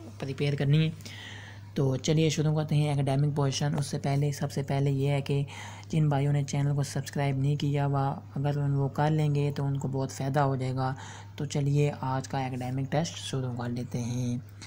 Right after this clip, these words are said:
First question है, हज़रत मोहम्मद सल्लल्लाहु अलैहि वसल्लम teeth mitered in which ग़ज़वा, ग़ज़वा ओहद में हजूर पाक के दांत, का दांत मुबारक शहीद हुआ था। टू क्वेश्चन है, हज़रत अली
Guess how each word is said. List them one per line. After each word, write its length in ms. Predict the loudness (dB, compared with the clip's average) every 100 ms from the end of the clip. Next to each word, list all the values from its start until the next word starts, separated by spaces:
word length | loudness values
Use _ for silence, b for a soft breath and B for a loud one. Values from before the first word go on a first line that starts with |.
| B B B B -2
First 280 | 2 2 2
question 340 | -2 0 2
है, 120 | 2 2
हज़रत 340 | 2 2 2
मोहम्मद 400 | 2 2 2 2
सल्लल्लाहु 760 | 0 -2 0 2 2 2 2 2
अलैहि 240 | 2 2
वसल्लम 800 | 2 2 2 0 -2 0 2 2
teeth 440 | 0 0 2 2 -2 B B B B 2
mitered 640 | 4 4 2 2 2 2 0
in 200 | 2 2 4
which 200 | 2 2
ग़ज़वा, 440 | 0 0 0 0 0 -2
ग़ज़वा 380 | -2 0 2 2 -2 -2 -2
ओहद 240 | 2 0
में 200 | 2 0
हजूर 360 | 0 -2 0 -2 -2
पाक 260 | -2 -4 -2
के 180 | 0 0 B B B B B B -4
दांत, 420 | 2 4 2 -2 -4
का 200 | 0 2
दांत 260 | 2 2 2
मुबारक 480 | 2 2 0 0 -4
शहीद 420 | -4 0 0 0
हुआ 180 | -2 -6
था। 180 | -8 -12 -14 -18 -16 -16 B B B B B B 2
टू 180 | 4 6
क्वेश्चन 380 | 4 4 4 4
है, 100 | 4
हज़रत 580 | 2 2 2 2 0 -6 -12 0
अली 400 | 6 6 6